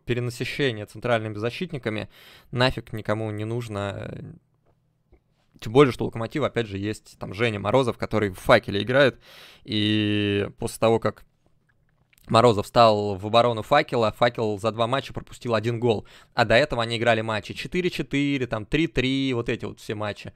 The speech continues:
где дохренище просто пропускали. И потом в двух матчах один пропущенный. Женя Морозов супер топ. И, и вот так вот.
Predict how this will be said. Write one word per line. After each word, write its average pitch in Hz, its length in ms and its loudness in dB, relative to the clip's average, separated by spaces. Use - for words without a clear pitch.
где 113 240 -2
дохренище 127 920 -4
просто - 320 -10
пропускали. - 600 -4
И 117 540 -6
потом 135 380 0
в 110 120 -10
двух 107 180 -6
матчах 123 300 -4
один 107 180 -6
пропущенный. 113 520 -10
Женя 135 180 -4
Морозов 113 360 -6
супер 131 380 -6
топ. 151 300 -2
И, 117 600 -4
и 120 80 -6
вот 110 180 0
так - 220 -8
вот. - 80 -20